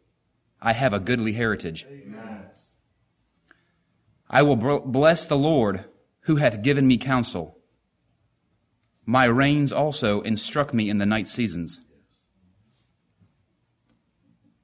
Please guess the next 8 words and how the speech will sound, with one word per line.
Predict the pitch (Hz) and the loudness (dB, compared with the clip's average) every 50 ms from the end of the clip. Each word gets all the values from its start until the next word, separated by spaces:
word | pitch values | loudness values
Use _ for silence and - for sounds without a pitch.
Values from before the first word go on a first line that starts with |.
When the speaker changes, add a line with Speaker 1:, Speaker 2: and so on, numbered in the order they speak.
| _ _ _ _ _ _ _ _ - - _ _ _ _ _ _ _ _ _ _ _ _ _ _ _ _ _ _ _ - | _ _ _ _ _ _ _ _ -20 -20 _ _ _ _ _ _ _ _ _ _ _ _ _ _ _ _ _ _ _ -2
Speaker 1:
I | 123 123 | 0 2
have | 135 131 - | 2 0 -2
set | - - - 160 160 160 | -4 -2 0 0 0 0
the | - 156 | -4 -4
Lord | 143 143 160 151 131 113 104 104 104 - - _ - | -4 -2 -2 0 0 0 0 -2 -4 -10 -14 _ 2
always | 120 131 139 135 127 120 110 104 | 4 4 6 6 4 2 2 0
before | 104 107 - - 131 117 107 | -4 -8 -6 -4 -2 -2 0
me. | 98 90 82 76 - | 0 -2 -4 -6 -10